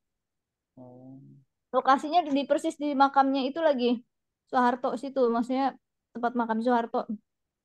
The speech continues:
Speaker 2: Di
Speaker 1: Hmm.
Speaker 2: depannya. Jadi makam Soeharto masuk gang. Dia lokasinya
Speaker 1: Iya.
Speaker 2: di pinggir jalan depannya itu da-, da-, daerah premium.
Speaker 1: Oh, wow. Pantesan diincar.
Speaker 2: Enggak.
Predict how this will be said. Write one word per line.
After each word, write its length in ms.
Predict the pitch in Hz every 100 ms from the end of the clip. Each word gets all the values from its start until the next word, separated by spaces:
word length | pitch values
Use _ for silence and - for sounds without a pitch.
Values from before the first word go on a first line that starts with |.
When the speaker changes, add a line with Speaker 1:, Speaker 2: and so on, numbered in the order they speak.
| _ _ _ -
Speaker 2:
Di 100 | 247
Speaker 1:
Hmm. 360 | 247 247 240 240 247 226
Speaker 2:
depannya. 640 | - 269 302 277 302 302 _ 247
Jadi 320 | 233 294 -
makam 240 | 240 233
Soeharto 320 | 247 240 247
masuk 320 | 294 277 254 233
gang. 240 | 240 294 - _ _ _ _ 226
Dia 160 | 285 294
lokasinya 360 | 254 262 277
Speaker 1:
Iya. 60 | 285
Speaker 2:
di 40 | 254
pinggir 180 | 233 214
jalan 300 | 226 247 247
depannya 260 | 240 247 285
itu 80 | 339 302 240
da-, 140 | 233 208
da-, 180 | 208 214
daerah 220 | 247 254
premium. 400 | 247 240 285 311 349 _ _ _ _ _ _ _ _ _ _ 147
Speaker 1:
Oh, 580 | 160 170 170 165 160 139
wow. 420 | 143 147 127 110 110
Pantesan 600 | 117 123 117 - 123 120
diincar. 500 | 117 110 110 117 107 104 113 _ _ _ _ _ _ _ _ _ _ _
Speaker 2:
Enggak. 400 | 233 269 233